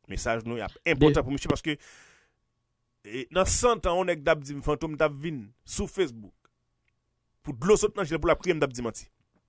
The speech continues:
Speaker 2: Ouè, nan se mwishè tel moun kombatant,
Speaker 1: se mwishè kon karak tek tofor, so se mwishè yu ve la,
Speaker 2: se mwishè yu ve kombatant, se mwishè yu ve kombatant,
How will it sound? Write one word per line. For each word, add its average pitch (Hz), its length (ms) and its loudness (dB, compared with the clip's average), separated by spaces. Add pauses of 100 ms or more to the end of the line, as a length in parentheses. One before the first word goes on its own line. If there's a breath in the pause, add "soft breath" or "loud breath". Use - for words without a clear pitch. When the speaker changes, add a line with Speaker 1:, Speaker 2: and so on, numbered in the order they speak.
(800)
Speaker 2:
Ouè, 139 240 6
nan 135 160 2
se 143 160 4
mwishè 151 240 4
tel 180 160 4
moun 143 240 2
kombatant, 131 400 4
Speaker 1:
se 254 140 4
mwishè 143 180 -6
kon 147 80 -6
karak 160 380 4
tek - 100 -8
tofor, 208 400 10 (320 soft breath)
so - 160 -6
se - 80 -2
mwishè 226 240 6
yu 220 80 0
ve 185 160 12
la, 233 400 12
Speaker 2:
se 202 240 4
mwishè - 240 4
yu 214 160 8
ve 165 160 8
kombatant, 147 640 2
se 139 80 -6
mwishè 165 160 2
yu 131 80 4
ve 120 160 6
kombatant, 107 540 2